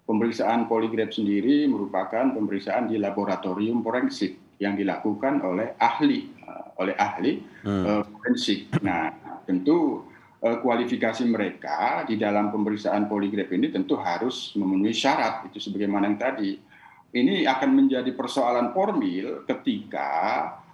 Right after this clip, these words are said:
Speaker 1: eh, pemeriksaan poligraf itu tidak sesuai dengan prosedur. Salah satu prosedurnya adalah pemeriksanya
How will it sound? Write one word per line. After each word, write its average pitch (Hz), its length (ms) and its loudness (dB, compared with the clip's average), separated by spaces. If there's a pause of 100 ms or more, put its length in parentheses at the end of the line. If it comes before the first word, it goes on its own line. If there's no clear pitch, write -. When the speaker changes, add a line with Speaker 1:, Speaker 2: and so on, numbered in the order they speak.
(120)
Speaker 1:
eh, 107 380 2
pemeriksaan 135 640 2
poligraf 120 480 0
itu 104 240 -2
tidak 101 240 0
sesuai 113 320 -2
dengan 120 320 0
prosedur. 131 640 0
Salah 139 320 2
satu 185 320 -2
prosedurnya 110 640 -2
adalah 95 380 -2
pemeriksanya 151 880 2